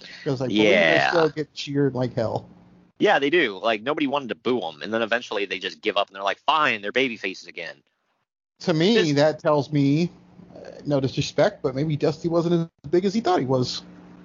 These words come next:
Speaker 2: Eh, yes and no. Uh, I mean, I mean,
Speaker 1: Come on,
Speaker 2: kinda
Speaker 1: a tag team couldn't be booed from beating him up. That tells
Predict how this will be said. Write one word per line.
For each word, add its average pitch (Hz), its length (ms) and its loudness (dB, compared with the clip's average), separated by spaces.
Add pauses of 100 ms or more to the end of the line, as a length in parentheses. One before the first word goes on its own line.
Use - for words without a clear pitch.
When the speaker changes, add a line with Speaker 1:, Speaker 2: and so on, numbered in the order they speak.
(960)
Speaker 2:
Eh, 240 420 2 (100)
yes 175 440 0
and 139 160 -2
no. 151 340 2
Uh, - 20 -8 (100)
I 131 280 2
mean, 143 300 -10 (920)
I - 60 -10
mean, 185 200 -6
Speaker 1:
Come 226 100 2
on, 156 120 4
Speaker 2:
kinda 131 140 2
Speaker 1:
a 143 40 -6
tag 175 280 4
team 180 380 0
couldn't 156 460 -2
be 151 120 0
booed 147 440 0
from 135 120 -2
beating 143 220 0
him 139 140 4
up. 143 240 0
That 135 180 -2
tells 143 220 0